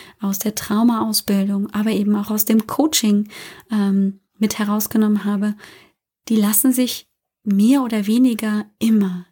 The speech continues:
in ein wertvolles Hormoncoaching mit einbinden. Was nicht bedeutet, dass wir das Leben völlig umkrempeln dabei und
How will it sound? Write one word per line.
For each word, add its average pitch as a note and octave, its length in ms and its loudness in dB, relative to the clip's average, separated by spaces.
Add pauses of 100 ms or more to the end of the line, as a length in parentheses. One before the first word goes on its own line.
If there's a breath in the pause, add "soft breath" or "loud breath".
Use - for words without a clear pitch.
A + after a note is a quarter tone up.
(380 loud breath)
in A3+ 340 2
ein G3+ 480 -2
wertvolles A#3 600 0
Hormoncoaching A3 840 0 (260 loud breath)
mit - 320 -4
einbinden. G3 640 -2 (800 loud breath)
Was - 180 -2
nicht D#4 240 4
bedeutet, B3+ 400 0
dass - 140 -4
wir A3 80 -2
das G#3+ 160 -6
Leben A3+ 240 0
völlig G#3+ 440 -4
umkrempeln A3 800 2
dabei F#3+ 480 -8
und G#3 280 -6